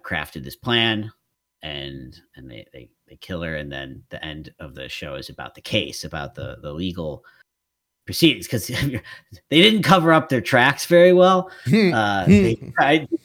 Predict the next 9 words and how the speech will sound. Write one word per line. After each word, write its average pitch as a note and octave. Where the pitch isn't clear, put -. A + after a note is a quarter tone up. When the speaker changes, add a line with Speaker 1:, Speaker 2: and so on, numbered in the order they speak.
Speaker 1:
escape, D3
but A#2+
the C3
cops C3
caught A#2
'em, C3
like, A2
immediately, A#2+
uh, A2+